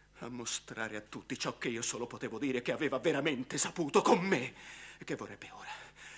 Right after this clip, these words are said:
farlo accettare anche a me di mostrarsi così, come d'essere di tutti? Grazie! Io non posso ammetterla! Questa finzione!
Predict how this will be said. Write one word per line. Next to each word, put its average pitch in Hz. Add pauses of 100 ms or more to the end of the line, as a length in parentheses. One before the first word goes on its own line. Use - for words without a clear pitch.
(100)
farlo 117
accettare 120
anche 123
a -
me 123
di 117
mostrarsi 117
così, 135
come 139
d'essere 160
di 165
tutti? 214 (680)
Grazie! - (680)
Io 208
non 247
posso -
ammetterla! 254 (220)
Questa 359
finzione! 370